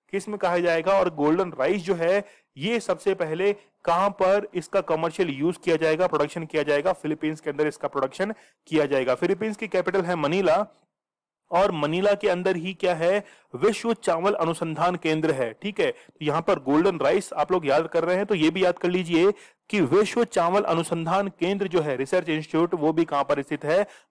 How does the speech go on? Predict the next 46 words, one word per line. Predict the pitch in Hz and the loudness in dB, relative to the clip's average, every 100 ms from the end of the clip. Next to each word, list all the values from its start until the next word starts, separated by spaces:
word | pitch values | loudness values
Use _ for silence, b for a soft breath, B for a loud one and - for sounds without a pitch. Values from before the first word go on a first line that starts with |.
| 135 | -4
मनीला | 139 151 170 165 | -2 2 4 2
के | 160 156 | 2 -4
अंदर | 139 139 143 | -2 0 -2
ही | 139 202 156 | -2 -6 -6
स्थित | - 156 139 | -2 -2 0
है। | 120 b b - | -2 b b 0
एशियन | 175 196 233 220 | 0 2 -2 0
डेवलपमेंट | 190 202 202 214 196 151 | 2 2 0 0 -4 -2
बैंक | 156 165 127 - _ | 0 0 -2 -10 _
का | - | -4
मुख्यालय | 147 139 - 165 180 180 | -2 -4 -4 -2 0 0
जो | 180 | 0
है, | 160 190 208 B B _ | 2 2 0 B B _
वो | 143 185 | 2 2
भी | 190 202 | 2 0
कहाँ | 160 160 | 0 0
पर | 185 175 | 2 0
स्थित | 165 175 - | 0 -2 0
है? | 196 | 2
फिलीपींस | - 160 160 160 | 2 2 0 -2
की | 160 | 0
राजधानी | 151 139 156 185 | 2 2 0 0
मनीला | 143 139 135 | -2 0 -2
के | 131 | -2
अंदर। | 131 120 117 | -4 -4 -2
देखिए, | - - 143 - b b - | -4 0 -2 -2 b b 0
प्रीलिम्स | 202 233 240 | 2 2 2
के | - | 0
लिए | 214 214 | 2 2
मैं | 214 190 | 2 0
आप | 190 | 2
लोगों | 202 190 | 2 4
को | 202 | 2
एक | - | 2
फैक्ट | - 185 151 | -2 -2 -2
बताता | 139 135 143 | 0 0 0
हूँ, | 123 117 104 _ b b _ | -2 -4 -12 _ b b _
किसी | 214 - 233 | -4 -2 -2
भी | 233 175 | 0 -2
स्टेटमेंट | - 208 202 196 196 - | 0 0 0 -2 -2 -4
के | 202 | -4
अंदर | 185 175 165 185 | 0 4 4 2
यदि | 147 156 196 | 2 0 0
वाटर | 139 135 151 208 208 | 0 2 2 2 0
से | - 202 | 2 0
रिलेटेड | 156 170 175 190 202 | 2 0 2 4 4